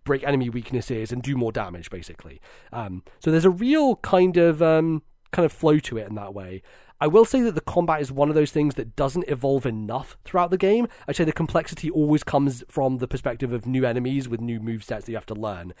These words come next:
Your characters only get a couple of abilities to begin with, and they only get a couple more throughout the whole game, um, which means that lots of fights can tend to feel the same in terms of your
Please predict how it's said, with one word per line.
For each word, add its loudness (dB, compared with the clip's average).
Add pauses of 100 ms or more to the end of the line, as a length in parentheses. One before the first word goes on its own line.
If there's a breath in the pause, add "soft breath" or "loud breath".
(440 loud breath)
Your 8
characters 4
only 2
get 2
a 0
couple -2
of 0
abilities -4
to -8
begin 0
with, 8 (300 loud breath)
and -2
they 4
only 6
get 4
a -4
couple 0
more 0
throughout -4
the -2
whole -2
game, -8 (320 loud breath)
um, -6 (220 soft breath)
which -4
means 4
that 2 (140)
lots 0
of 4
fights 0
can -4
tend -4
to -4
feel -2
the -6
same 0
in -2
terms -2
of -10
your 0